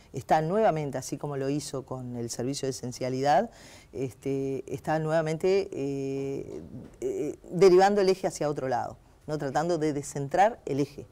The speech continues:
Acá el eje son las reivindicaciones populares, las reivindicaciones de los estudiantes, las reivindicaciones de los trabajadores sobre el tema presupuesto. Y sin embargo, hoy acá tenemos que estar aclarando cosas que no tienen nada que ver con el tema. Digo, porque yo creo que al igual que desvió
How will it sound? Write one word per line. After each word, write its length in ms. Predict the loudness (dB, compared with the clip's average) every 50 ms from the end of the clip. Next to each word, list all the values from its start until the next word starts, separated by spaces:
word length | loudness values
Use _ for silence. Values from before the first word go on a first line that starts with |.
| _ -20 -20 -20 -14 -8
Acá 300 | -6 2 6 6 6 8
el 140 | 8 6 4
eje 220 | 4 4 0 -2
son 200 | -2 -2 0 0
las 100 | 0 0
reivindicaciones 560 | -2 -4 -4 -4 -6 -6 -6 -6 -6 -8 -8
populares, 560 | -8 -12 -14 -12 -8 0 2 4 4 4 2
las 120 | 0 -4 -6
reivindicaciones 920 | -8 -10 -10 -10 -12 -12 -12 -12 -10 -8 -8 -8 -10 -8 -8 -8 -8 -8 -10 -14 -20 -20 -12 -8
de 60 | -6
los 120 | -6 -4 -6
estudiantes, 500 | -6 -6 -4 -2 0 2 2 2 0 0
las 120 | -2 -2
reivindicaciones 560 | -2 -4 -4 -4 -6 -6 -8 -6 -6 -4 -4
de 40 | -4
los 100 | -4 -4
trabajadores 580 | -6 -8 -8 -6 -4 -2 0 2 2 2 2 0 -4 -10 -20 -16
sobre 300 | -4 0 0 2 2 2
el 60 | 0
tema 220 | -2 -2 -4 -4 -6
presupuesto. 560 | -6 -10 -14 -14 -14 -14 -16 -16 -18 -20 -20 -20 -20 -20 -20 -20 _ -10
Y 60 | -6
sin 160 | -4 -2 -2
embargo, 400 | 2 2 2 2 4 2 0 0 2
hoy 220 | 2 2 4 2
acá 160 | 2 2 2
tenemos 260 | 0 0 -2 -2 -2
que 60 | -2 -2
estar 180 | 0 0 0
aclarando 840 | 0 0 0 0 2 2 4 4 4 4 4 4 2 2 0 0 0
cosas 520 | 2 2 2 2 0 -2 -2 -4 -4 -4 -10 -20 -20 -20 -18 -8
que 100 | -4 -4
no 100 | -2 -2
tienen 320 | -2 -2 -2 -2 -2 -2 0
nada 200 | 0 2 2 2
que 80 | 2
ver 180 | 2 4 2 2
con 160 | 0 -2 -4
el 120 | -6 -4 -4
tema. 280 | -6 -6 -6 -8 -12 -14 _ _ _ _ _
Digo, 180 | 0 0 0 0
porque 180 | -2 -8 -8
yo 120 | -6 -4 0
creo 160 | 0 0 2
que 80 | 2 0
al 120 | 0 -2
igual 440 | -2 -2 4 8 8 8 8 8 6
que 100 | 2 2
desvió 460 | 2 2 0 0 0 2 2 0